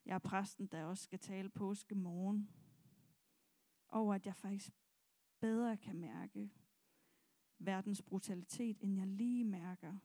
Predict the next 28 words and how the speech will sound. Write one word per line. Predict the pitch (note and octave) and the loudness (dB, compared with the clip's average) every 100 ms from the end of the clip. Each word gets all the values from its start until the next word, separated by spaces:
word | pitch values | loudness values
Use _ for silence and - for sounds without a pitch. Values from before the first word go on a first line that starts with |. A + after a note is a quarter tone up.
| - - | -12 -6
opstandelseskraften | G3 - G3+ E3+ F3 G3+ - - G3 - - G3+ - _ _ - | -6 -2 -2 -2 -6 -8 -10 -12 -12 -10 -8 -8 -10 _ _ -6
den | G3+ F#3+ | -2 -2
her | F#3 | -4
tid. | G3+ - - G#3+ - _ _ _ _ _ _ _ _ _ _ | -6 -8 -8 -10 -16 _ _ _ _ _ _ _ _ _ _
Det | A3+ | 4
behøver | A3 A3+ A#3 | 8 8 8
jeg | G#3+ | 4
faktisk | A3 G#3+ | -2 -4
ikke | A#3 - | -6 -6
skamme | G#3+ A3+ | -4 -2
mig | A#3+ | 0
over. | A3 G#3+ G3+ _ _ _ _ _ _ _ _ _ _ _ _ _ _ _ _ _ - | -2 -4 -6 _ _ _ _ _ _ _ _ _ _ _ _ _ _ _ _ _ -2
Men | A3+ - | -2 0
også, | - C#4+ C4+ - F#3+ - - - - - _ | 0 0 -2 -6 -8 -8 -18 -18 -20 -20 _
at | G#3 G#3+ | -2 4
når | G#3 | 6
jeg | A3 | 4
er | A3 _ C#4 | 2 _ -2
allermest | C#4 C4 A3 G#3+ - F#3 F3 D3+ - - - - _ _ _ - | 0 2 2 2 -2 -8 -12 -18 -20 -20 -20 -20 _ _ _ 2
desillusioneret, | B3+ B3 G#3 F#3 - - - - | 2 2 0 -6 -8 -8 -6 -4
når | G#3+ | -2
der | G3+ | 0
er | G#3+ G#3+ | 0 0
ting, | G#3+ - C4 A#3+ | -2 -2 2 4
jeg | G#3 | 4
overhovedet | A3 A3 - C4 B3 | 2 0 2 4 4
ikke | G3+ | -2
forstår, | - G3+ - G3 G#3 | -6 -8 -4 -4 -4